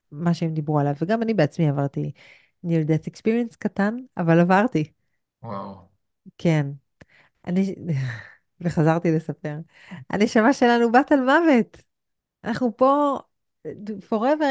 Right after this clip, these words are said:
Speaker 1: and ever, ו-, ואם נרצה, נחזור ל-, ל-, ל-, לעולם הזה, למישור ההדגמות הזה, אבל אנחנו לא חייבים. זה, זה יהיה תלוי במה שנבחר. אז,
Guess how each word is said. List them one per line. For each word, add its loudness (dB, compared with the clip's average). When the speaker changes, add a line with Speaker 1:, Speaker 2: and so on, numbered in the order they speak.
Speaker 1:
and -6
ever, 0
ו-, -4
ואם -4
נרצה, 0
נחזור -2
ל-, 2
ל-, -2
ל-, -2
לעולם 0
הזה, -2
למישור -2
ההדגמות -2
הזה, -2
אבל -6
אנחנו -8
לא -4
חייבים. -4
זה, -6
זה -8
יהיה -2
תלוי -2
במה -6
שנבחר. -6
אז, -4